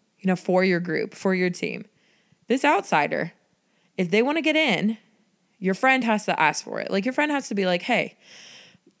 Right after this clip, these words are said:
that dude, Joe Schmo over there, he's looking good." Like, can you kinda go, "Oh, yeah," go boost her up. Go say, "Oh, did you see that Sally Sue is over there? She's looking great. Did you hear that she's all these," like,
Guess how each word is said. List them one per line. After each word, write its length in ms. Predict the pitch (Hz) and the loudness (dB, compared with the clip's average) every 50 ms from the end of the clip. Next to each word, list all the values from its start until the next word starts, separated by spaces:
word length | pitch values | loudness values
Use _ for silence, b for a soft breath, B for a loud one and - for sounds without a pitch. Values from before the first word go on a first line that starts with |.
| - - _ _ - | -20 -20 _ _ 0
that 280 | - 202 220 240 208 196 | 2 4 4 4 4 2
dude, 240 | 233 269 262 214 175 | 2 2 2 2 2
Joe 200 | 170 208 202 214 | 4 4 4 4
Schmo 400 | 214 - 262 269 277 294 277 220 | 2 2 2 2 4 4 4 4
over 180 | 185 170 170 | 2 2 0
there, 200 | 165 170 160 165 | 2 2 0 0
he's 220 | 170 196 226 190 202 | 0 0 -2 0 -2
looking 240 | 202 185 180 160 | 0 0 0 0
good." 400 | 160 170 165 135 110 110 - 165 | 2 2 2 4 2 0 0 0
Like, 280 | 185 180 165 - - - B B B B B B B B | 2 2 2 0 -2 -10 B B B B B B B B
can 140 | - - 233 | -2 2 2
you 80 | 214 190 | 2 4
kinda 240 | 214 208 190 185 175 | 4 2 2 2 2
go, 260 | 180 165 156 - - _ | 2 2 0 -2 -2 _
"Oh, 200 | - 269 285 220 | 2 2 4 4
yeah," 200 | 220 208 - - - - | 4 4 2 0 -2 0
go 180 | - 202 226 240 | 2 4 4 4
boost 340 | 196 180 208 208 202 - - | 2 2 0 0 0 0 0
her 120 | 196 190 | 2 4
up. 280 | 202 190 - - - - | 4 4 2 0 -2 -2
Go 140 | 165 202 220 | -2 0 0
say, 240 | 214 - 214 208 202 - | 2 2 2 2 2 2
"Oh, 180 | 240 254 240 | 2 2 2
did 200 | 196 196 202 196 | 2 2 2 2
you 120 | 262 294 285 | 2 0 0
see 500 | - - - 196 214 240 262 269 277 240 | -2 -2 -2 -2 0 2 2 2 0 0
that 240 | 196 196 170 - | 0 0 -2 -2
Sally 460 | - - - 202 - 302 277 269 262 226 | -4 -4 -2 0 2 2 2 2 0 0
Sue 540 | - - - 190 208 233 254 262 262 262 262 B B B B B | -2 -2 -2 0 2 2 2 2 0 -2 -4 B B B B B
is 140 | B 185 185 | B -2 -2
over 220 | 247 254 240 262 247 | 0 2 2 0 2
there? 240 | 240 254 262 269 | 2 2 2 2
She's 240 | 262 - 277 269 - | 0 0 -2 -2 -2
looking 300 | 226 196 - 175 156 156 | -2 -2 0 -2 -2 -2
great. 600 | 151 - 175 185 214 233 254 - 269 269 - - | -4 -2 0 2 2 2 2 2 0 -2 -4 -4
Did 180 | 185 254 233 240 | -6 -6 -2 0
you 120 | 247 233 | 0 0
hear 340 | 202 - - 240 247 269 269 | 0 0 0 0 0 0 2
that 220 | 247 226 180 - | 0 0 0 0
she's 300 | - - 254 254 247 202 | -2 0 0 0 0 -2
all 260 | - - 190 202 220 220 | -2 0 2 2 4 4
these," 220 | 226 226 220 - | 2 0 0 0
like, 200 | 196 180 175 B | 0 -2 -2 B